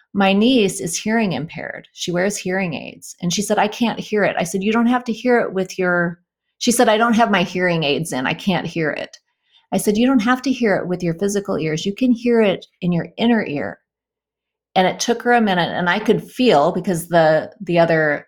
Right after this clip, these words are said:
element of intuition is clairsentience, the clear feeling. And it feels kind of like a tingly sensation to me,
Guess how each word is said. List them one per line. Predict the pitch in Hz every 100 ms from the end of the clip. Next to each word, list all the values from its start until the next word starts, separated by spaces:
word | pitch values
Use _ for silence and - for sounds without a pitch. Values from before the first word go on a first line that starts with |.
| -
element | 170 170 160 151 -
of | 151 143 143 - _ _ _ _ _ -
intuition | 170 - 165 165 165
is | 156 -
clairsentience, | - 139 147 - 151 - 156 - -
the | -
clear | 151 - 143 135
feeling. | - - 156 139 139 - - _ _
And | 165
it | 165 - -
feels | 185 175 180
kind | - 165
of | 156
like | 156 151
a | 147
tingly | - 180 165 151
sensation | 147 139 165 151 156 156 147
to | -
me, | - - -